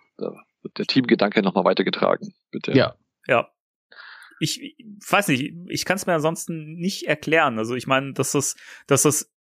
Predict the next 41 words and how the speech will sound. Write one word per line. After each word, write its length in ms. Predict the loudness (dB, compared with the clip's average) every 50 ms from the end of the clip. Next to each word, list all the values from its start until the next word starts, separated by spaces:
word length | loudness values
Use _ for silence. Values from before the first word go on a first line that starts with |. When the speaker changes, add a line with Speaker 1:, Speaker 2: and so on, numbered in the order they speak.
| _ _ 4
Speaker 3:
Ilphonic 500 | 4 4 4 4 2 2 2 2 0 2
immer 160 | 2 2 2
noch 100 | 2 2
nicht 120 | 0 0 0
verstanden 500 | 0 0 0 2 2 2 2 2 2 2
hat, 200 | 2 2 4 2
dass 140 | 0 0 4
das, 200 | 4 4 4 2 -2
<laughs> 120 | 0 4
dass 200 | 4 4 6 6
das 160 | 4 4 2
irgendwie 340 | 2 -2 -2 -2 -2 -4 -6
ein 80 | -6 -6
Fehler 420 | -4 -4 -2 0 2 2 0 0
ist 200 | -2 -6 -6 -4
oder 160 | -2 -2 0
so, 120 | 0 0 -2
das 200 | 0 -2 -4 -2
kann 160 | -4 -4 -4
ich 100 | -4 -8
nicht 180 | -8 -10 -8 0
glauben. 440 | 4 6 6 6 6 4 0 -6 -6 -10 -20 -18 -12 -12 -12 -10 -2
Also 220 | 0 2 4 4 2
kann 160 | 2 2 2
man 120 | 2 4 2
sich 100 | 2 4
das 200 | 4 2 4 4
eigentlich 300 | 2 2 0 -2 -6 -2
nur 140 | 0 0 0
so 240 | 2 4 4 4
erklären, 420 | 2 2 -2 -4 0 2 2 4 4
dass 140 | 2 2 2
das 200 | 0 -4 -4 -6 2
irgendeinen 480 | 6 6 6 6 4 -2 -2 -2 -2 -2
Sinn 320 | 4 4 4 4 6 4
hat 220 | 4 4 2 2 -2 -10 -8
und 320 | -8 -8 -8 -10 -12 -14 -16 -18 -18 -14 -14 -16 -14 -12 -4
irgendwie 360 | 0 2 2 2 2 -2 0
gewollt 460 | 0 0 2 6 6 6 6 4 2
ist. 340 | 0 -2 -2 -4 -6 -8 _ _ _ _ _ _ _ _ _ _ _ _ _ _ _ _ _ _ -2
Speaker 2:
Ja, 400 | 0 0 2 0 -2 -2 -4